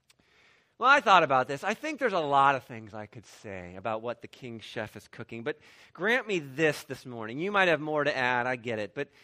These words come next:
but for the sake of this morning, I submit to you that the king's chef is cooking mostly a menu of consumerism with fear and power baked into that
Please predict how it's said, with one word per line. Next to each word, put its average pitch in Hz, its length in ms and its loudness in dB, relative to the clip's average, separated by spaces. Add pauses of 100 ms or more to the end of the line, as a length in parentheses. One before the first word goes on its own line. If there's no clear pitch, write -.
(500)
but 196 220 -2
for 208 80 -4
the 214 80 2
sake 277 320 4
of 240 60 2
this 190 120 -2
morning, 180 300 -2
I 202 200 6
submit 175 460 -6
to 156 80 -12
you 156 120 -4
that 147 140 -6
the 151 60 -6
king's 214 480 -8
chef - 480 -4
is 143 140 -14
cooking 160 480 -10
mostly 208 560 -6
a 180 60 -2
menu 160 600 -8
of 135 280 -2
consumerism 117 1120 -14 (920)
with 139 140 -10
fear 160 440 -6
and 123 140 -10
power 113 480 -6
baked 95 340 -16
into 92 220 -20
that 78 200 -20